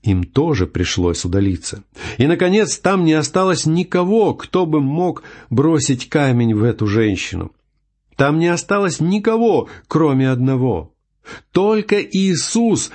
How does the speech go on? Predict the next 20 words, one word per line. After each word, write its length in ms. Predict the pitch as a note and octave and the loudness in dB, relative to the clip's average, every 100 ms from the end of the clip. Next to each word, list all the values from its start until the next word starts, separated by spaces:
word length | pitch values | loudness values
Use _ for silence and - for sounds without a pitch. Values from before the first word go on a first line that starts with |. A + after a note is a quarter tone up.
| - | -4
мог 360 | D3 F3+ D3 B2 | 0 2 0 0
бросить 480 | D3+ D#3+ C3 B2+ | 2 2 0 -2
в 20 | C3 | 0
нее 240 | C3+ C#3 | 2 0
камень. 540 | C3+ C#3+ G#2+ F2 D2+ - _ _ _ _ _ _ _ _ _ _ _ | 0 0 0 -2 -6 -16 _ _ _ _ _ _ _ _ _ _ _
А 120 | B2 | -2
остальные 480 | A#2 - C#3+ E3 F3 | 0 0 2 2 0
вдруг 280 | D#3+ F#3 F#3 | 0 -2 -2
исчезли. 720 | E3+ - A3 G3 A#2+ D2 - _ _ _ _ _ _ _ _ | -4 0 0 0 -2 -4 -10 _ _ _ _ _ _ _ _
Это 580 | C3 D#3 D#3+ C#3+ C#3+ C3 - | -2 -2 0 0 0 -4 -10
демонстрирует 1080 | A2+ G#2 B2 A#2+ A2 - B2 C3 B2 A#2 A#2 | -6 0 2 2 0 -2 -2 0 2 0 2
нам 240 | A#2 A2 | 2 2
их 160 | A2 - | 0 0
лицемерие. 800 | G#2 - G#2 A2 G#2 F2+ D#2+ - _ _ - - - | -2 0 0 2 2 0 -4 -8 _ _ -20 -16 -8
Читаем 420 | D#3+ G#3+ G#3 F3+ | -2 0 0 0
далее 280 | E3 E3 E3+ | 2 2 0
десятый 640 | C3+ A2+ B2+ A#2+ A#2+ E3+ | 0 0 0 0 0 -4
и 200 | - E3 | -2 0
одиннадцатый 800 | D3 A2 G#2+ B2 C#3 - C3 C3+ | 0 0 0 0 -2 -4 -6 -6
стихи. 560 | - C#3 C3 F#2 - | -4 -6 -6 -6 -8